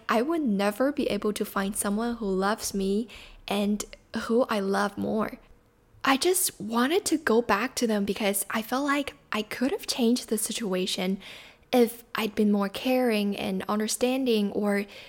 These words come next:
if I didn't get mad at them. But the truth is, we would probably end up breaking up anyways because that's what's meant to be. But the good thing is that what comes next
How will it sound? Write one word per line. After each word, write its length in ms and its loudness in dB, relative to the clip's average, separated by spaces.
if 180 -2
I 140 0
didn't 240 -2
get 220 0
mad 260 -2
at 140 0
them. 260 -4
But 120 4
the 100 4
truth 520 0
is, 460 -2
we 220 6
would 340 2
probably 880 2
end 260 2
up 200 -2
breaking 360 -2
up 260 -2
anyways 520 0
because 600 -4
that's 300 -4
what's 240 -4
meant 240 0
to 100 -4
be. 260 -12
But 140 6
the 120 6
good 340 4
thing 200 4
is 160 0
that 420 2
what 180 0
comes 340 -2
next 520 0